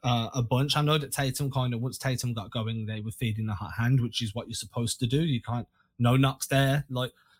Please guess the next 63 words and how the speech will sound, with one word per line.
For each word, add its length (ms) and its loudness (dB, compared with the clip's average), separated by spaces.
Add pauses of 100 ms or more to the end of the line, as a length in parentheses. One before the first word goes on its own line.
but 180 4
they 120 2
were 80 2
doing 240 0
a 60 4
lot 140 2
of 80 -2
good 140 -4
stuff 240 -4
as 100 -2
well. 140 2
They 80 0
started 340 0
off 160 -2
the 60 -6
game 300 0
running 220 0
a 40 0
bunch 300 -2
of 80 -6
wedge 180 -4
screens 380 -4
to 80 -10
get 140 -6
Al 180 -4
Horford 340 -4
down 220 -4
onto 240 -6
the 60 -12
post, 380 -6
and 80 -6
then 120 -6
they 60 -4
were 100 -6
trying 240 -4
to 80 -8
run 180 -4
s-, 220 -6
well, 180 -2
from 180 -4
the 140 -6
elbow, 480 -2
like, 220 -4
mid-post 520 -4
area, 400 -2 (300)
trying 240 2
to 120 2
run 160 2
a 60 4
lot 180 2
of 60 2
sets 300 -2
through 220 -6
there, 180 0
the 80 -2
way 260 -4
Udoka 320 -4
seems 280 -6
to 80 -8
like 240 -6
them 180 -8
set 240 -8
up. 160 -4